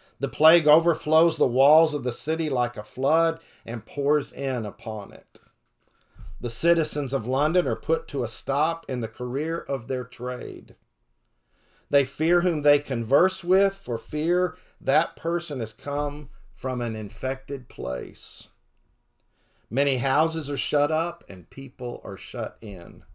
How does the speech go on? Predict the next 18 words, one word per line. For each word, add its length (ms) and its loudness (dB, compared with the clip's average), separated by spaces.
Shops 500 2
are 100 -2
shut 340 4
in 300 -2
and 160 -4
people 540 -6
are 140 -2
rare. 460 -4
There 200 6
is 140 6
a 80 4
dismal 600 2
solicitude," 1300 0
he 120 -8
says, 420 -2
"in 180 -4
London 400 -2
streets. 800 -8